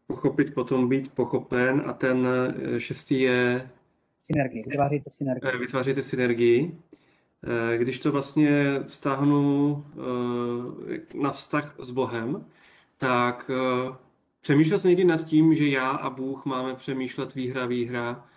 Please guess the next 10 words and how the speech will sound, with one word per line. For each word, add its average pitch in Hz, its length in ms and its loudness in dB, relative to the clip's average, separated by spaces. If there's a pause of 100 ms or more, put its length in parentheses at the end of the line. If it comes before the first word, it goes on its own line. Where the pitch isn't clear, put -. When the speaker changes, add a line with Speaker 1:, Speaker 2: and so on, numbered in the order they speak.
(320)
Speaker 1:
já 131 240 0
mám 127 200 0
nejdřív, 127 520 -6
eh, 127 140 -4
pochopit 131 760 -4
a 127 80 -8
potom 123 540 -2
být 131 180 -6
od 131 120 -6
Boha 120 560 -2